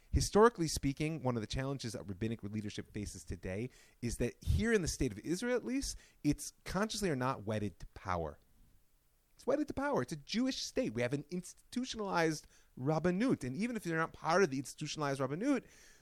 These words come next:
there's many ways in which official religious thought upholds the structures of power.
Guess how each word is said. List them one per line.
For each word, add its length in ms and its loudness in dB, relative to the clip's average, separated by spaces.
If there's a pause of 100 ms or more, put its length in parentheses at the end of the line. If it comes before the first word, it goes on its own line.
there's 300 4
many 440 2
ways 440 2
in 260 -2
which 460 2 (340)
official 560 0
religious 500 0
thought 260 -2 (100)
upholds 1040 -4 (500)
the 140 -4
structures 600 -4
of 160 -14
power. 340 -6